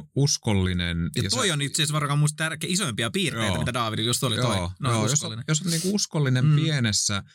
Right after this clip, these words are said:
Speaker 2: Mm.
Speaker 1: ja tavallaan sä teet, sä teet ne pienetkin asiat niinku Jumalalle
Speaker 2: Mm.
Speaker 1: ilman, että kukaan näkee. Eihän siellä ollut,
Speaker 2: Mm.
Speaker 1: eihän Davidia ollut kukaan kattelemassa, kun se
Speaker 2: Kyllä.
Speaker 1: voitti niitä. Se olisi pystynyt ihan isälleen sanoa, että leijona vei
Speaker 2: <laughs>
Speaker 1: lampaa
Speaker 2: Tänään
Speaker 1: ja
Speaker 2: meni.
Speaker 1: kukaan ei olisi syyttänyt
Speaker 2: Niin.
Speaker 1: häntä.
Speaker 2: Ei, kyllä.
Speaker 1: Mut hän halusi tehdä ne pikkujutut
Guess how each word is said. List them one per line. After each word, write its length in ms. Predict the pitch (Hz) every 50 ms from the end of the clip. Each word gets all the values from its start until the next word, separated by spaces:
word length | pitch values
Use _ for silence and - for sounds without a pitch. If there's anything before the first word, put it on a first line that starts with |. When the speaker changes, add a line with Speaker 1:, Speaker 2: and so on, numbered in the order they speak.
| -
Speaker 2:
Mm. 140 | 147 147 143 135
Speaker 1:
ja 60 | 135
tavallaan 320 | 127 123 127 127 127 123
sä 120 | 120 - 127
teet, 140 | 123 123
sä 140 | - - 139 - - _ _
teet 200 | 131 131 123 -
ne 100 | 135 127 120
pienetkin 480 | - 180 170 160 143 107 - - 98 98
asiat 320 | 107 117 120 113 92 82
niinku 260 | 76 80 80 78 80 73
Jumalalle 640 | 76 76 82 101 117 123 135 139 143 147 151 156 151 -
Speaker 2:
Mm. 360 | 147 147 143 135 135 131 131
Speaker 1:
ilman, 300 | 139 151 151 139 131 127
että 140 | 117 117 -
kukaan 400 | - 147 147 - 127 113 113 120
näkee. 280 | 123 120 110 - - 67 58
Eihän 180 | 71 98 127 151
siellä 200 | 151 180 175 170
ollut, 180 | 151 143 123
Speaker 2:
Mm. 80 | 123 123
Speaker 1:
eihän 160 | 147 151 156
Davidia 380 | 160 180 175 160 143 120 117 117
ollut 120 | 110 110 -
kukaan 280 | 131 117 117 104 101
kattelemassa, 640 | - 110 101 - - 98 85 82 82 80 76 - 92
kun 140 | 76 80 78
se 160 | 78 82 80 76
Speaker 2:
Kyllä. 320 | - 131 123 117 113 113 110 -
Speaker 1:
voitti 340 | 101 98 92 87 - 92 80
niitä. 400 | 82 80 80 76 85 80 82 - - - _ _ - _ _ _ _
Se 100 | - -
olisi 80 | 180 185
pystynyt 280 | 185 - - 190 196
ihan 180 | 185 175 175 160
isälleen 380 | 156 147 151 131 127 113 104 104
sanoa, 320 | 110 110 110 104 92 90
että 280 | 82 78 - 87 82 -
leijona 400 | - 107 113 110 107 98 95 90
vei 280 | 87 90 90 87 90 90
Speaker 2:
<laughs> 280 | 87 76 - - - -
Speaker 1:
lampaa 380 | 107 104 98 92 80 - 165
Speaker 2:
Tänään 140 | 165 160 156
Speaker 1:
ja 60 | 151
Speaker 2:
meni. 220 | 143 139 113 113 139
Speaker 1:
kukaan 300 | 160 151 151 131 127 113
ei 100 | 107 104
olisi 180 | 101 98 -
syyttänyt 380 | - 104 - 147 139 82 85 85
Speaker 2:
Niin. 60 | 82
Speaker 1:
häntä. 260 | 101 113 131 147 165 165
Speaker 2:
Ei, 320 | 139 131 127 123 107 120
kyllä. 320 | 104 - 135 120 110 110 110
Speaker 1:
Mut 140 | 123 123 -
hän 200 | 127 156 160 156
halusi 380 | 147 160 165 180 170 156 -
tehdä 300 | - 160 165 160 156 139
ne 120 | 127 123 120
pikkujutut 800 | - 151 151 151 - - 110 110 110 117 113 - 110 98 85